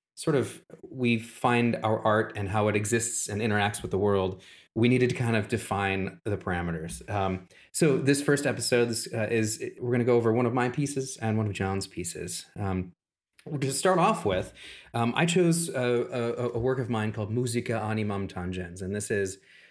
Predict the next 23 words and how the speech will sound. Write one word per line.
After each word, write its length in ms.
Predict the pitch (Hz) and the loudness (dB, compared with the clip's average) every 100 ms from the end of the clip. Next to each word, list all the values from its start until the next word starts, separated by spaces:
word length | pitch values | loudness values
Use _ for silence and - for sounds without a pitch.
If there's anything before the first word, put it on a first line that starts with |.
| _ | _
a 60 | 110 | -10
piece, 540 | - 117 107 - - - | -4 -2 -2 -4 -8 -4
um, 580 | 101 95 92 92 95 - | -2 0 0 -2 -4 -8
it's 180 | - | -6
i-, 240 | - - - - | -4 -4 -6 -8
in 160 | 104 | -4
Latin. 540 | 101 120 139 135 139 135 | 0 0 0 -2 -4 -4
Uh, 340 | 104 95 92 | -2 0 0
I 60 | 101 | -2
wrote 220 | 98 98 | -2 0
it 160 | 101 107 | -2 -2
in, 400 | 98 95 92 90 _ _ _ _ _ - | -4 -4 -6 -10 _ _ _ _ _ -6
uh, 140 | 90 | -6
two 140 | - | -4
thousand 320 | 131 113 98 101 | 0 0 0 0
one. 420 | 113 113 117 120 - - _ | 0 0 0 -4 -10 -20 _
Um, 220 | 101 92 92 | -8 -8 -6
I 80 | 104 | -6
saw 260 | - 123 | -4 -2
this 160 | 113 104 | -2 -2
beautiful 640 | - - 135 139 123 110 | -6 -4 0 2 0 -2
poem, 480 | 101 92 104 90 90 - _ - - _ - | -4 -4 -4 -4 -8 -14 _ -20 -20 _ -8
uh, 320 | 98 92 92 | -4 -2 -2